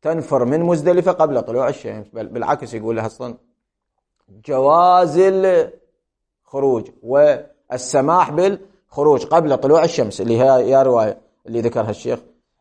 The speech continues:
آه، إسحاق بن عمار. طبعًا هذه موثقة، هو نفس إسحاق.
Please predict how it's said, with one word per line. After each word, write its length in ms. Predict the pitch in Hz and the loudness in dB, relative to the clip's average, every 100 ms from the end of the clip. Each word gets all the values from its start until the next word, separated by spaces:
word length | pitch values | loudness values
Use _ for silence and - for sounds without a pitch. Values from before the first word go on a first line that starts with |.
| _ - | _ -10
آه، 440 | 113 113 113 113 | -4 0 0 0
إسحاق 360 | 110 - 139 135 | -2 -2 -2 0
بن 220 | 156 185 - _ 120 | -2 -4 -8 _ -16
عمار. 280 | 113 110 110 | -8 -6 -2
طبعًا 260 | 127 143 | -2 -2
هذه 80 | 156 | -2
موثقة، 720 | 151 160 160 - 110 110 113 | 0 0 0 -6 -10 -6 -4
هو 320 | 135 123 104 - _ _ _ | -2 0 -2 -8 _ _ _
نفس 400 | 113 139 - - | -10 -8 -8 -12
إسحاق. 560 | 85 - 95 98 107 | -18 -12 -8 -6 -8